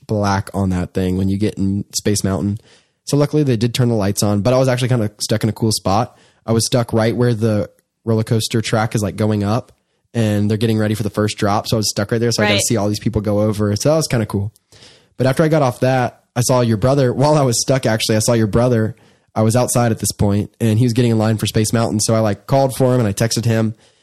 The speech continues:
Speaker 1: and we got on Space Mountain right before eleven. And I think I waited maybe,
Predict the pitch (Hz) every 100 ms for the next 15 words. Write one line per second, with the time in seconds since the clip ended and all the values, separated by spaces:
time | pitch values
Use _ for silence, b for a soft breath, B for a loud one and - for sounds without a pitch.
0 | b b 113 113 104 104 98 _ _ -
1 | 131 139 135 120 - 120 120 113 - 110
2 | 107 113 123 - 113 104 98 104 123 127
3 | - - 104 101 113 101 95 98 95 95
4 | 92 - _ _ 104 101 107